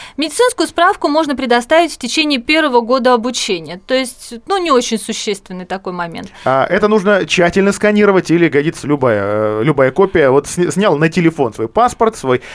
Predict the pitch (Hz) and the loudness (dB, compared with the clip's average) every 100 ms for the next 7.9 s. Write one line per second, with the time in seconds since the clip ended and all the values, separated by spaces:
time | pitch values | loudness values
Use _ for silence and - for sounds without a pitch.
0 | - 147 147 160 - 269 254 - 156 254 | -6 -4 0 0 2 0 0 -2 0 2
1 | 254 - 143 117 - - - - - - | 0 -2 -2 -2 -4 -12 -20 -20 -18 -4
2 | 285 480 427 370 339 - 302 285 220 220 | 2 2 4 2 2 0 0 0 0 0
3 | 262 311 294 359 440 359 320 - 359 359 | 0 0 0 2 4 2 0 0 0 2
4 | 285 277 254 - 170 170 349 349 226 226 | 2 2 0 -2 -6 -2 -2 -2 0 2
5 | 170 220 339 415 - 311 320 403 311 302 | 2 2 0 0 -2 -2 2 2 2 0
6 | 294 - 294 294 285 220 214 208 196 247 | -2 -2 0 2 2 0 -2 -4 -2 -2
7 | 226 214 - 262 415 480 349 190 | -4 -6 -8 -6 0 0 -2 -6